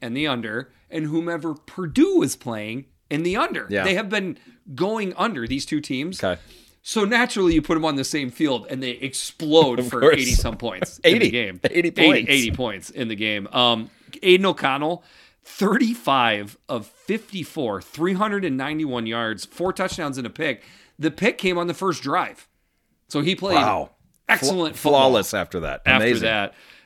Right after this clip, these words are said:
Speaker 1: Another thing you gotta point out here, I mean, Devin Mockenby, dude, crazy legs.
Speaker 2: Well, they found something with him. I, the, the, here is your running back. Thirty carries for a hundred seventy yards. First of all,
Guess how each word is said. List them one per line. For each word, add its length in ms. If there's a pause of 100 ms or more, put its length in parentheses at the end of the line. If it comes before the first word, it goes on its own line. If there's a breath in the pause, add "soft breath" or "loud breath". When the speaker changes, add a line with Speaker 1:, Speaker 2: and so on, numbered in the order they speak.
Speaker 1:
Another 240
thing 180
you 80
gotta 180
point 280
out 160
here, 320 (580)
I 40
mean, 160
Devin 280
Mockenby, 580 (320)
dude, 420
crazy 340
legs. 420 (340 soft breath)
Speaker 2:
Well, 160
they 180
found 360
something 380
with 160
him. 440
I, 160
the, 640
the, 80
here 220
is 360
your 100
running 300
back. 200
Thirty 420
carries 540
for 160
a 20
hundred 280
seventy 240
yards. 200 (120)
First 200
of 40
all, 180